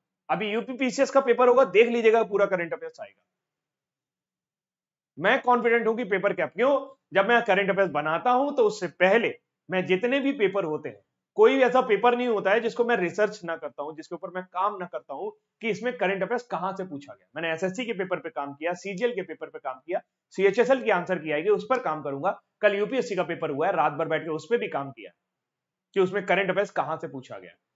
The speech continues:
आखिर कौन सा section है जो current affairs के लिए important है, कहीं आपसे एक question ना छूट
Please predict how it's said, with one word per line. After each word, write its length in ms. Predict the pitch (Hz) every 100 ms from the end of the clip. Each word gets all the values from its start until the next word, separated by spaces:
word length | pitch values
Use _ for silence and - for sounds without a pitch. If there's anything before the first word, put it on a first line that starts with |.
| _ _ 180
आखिर 240 | 156 208
कौन 260 | 208 214 240
सा 100 | 247
section 360 | 220 - 208
है 120 | 220
जो 100 | 254
current 320 | 247 190 190 180
affairs 240 | 175 180
के 100 | 180
लिए 160 | 185 214
important 480 | 147 143 139 170 _ 107
है, 80 | 98 _ _ _ _ -
कहीं 280 | 214 311 262
आपसे 360 | 233 254 247 -
एक 160 | 269
question 280 | 233 185 185
ना 120 | 160
छूट 200 | 143 120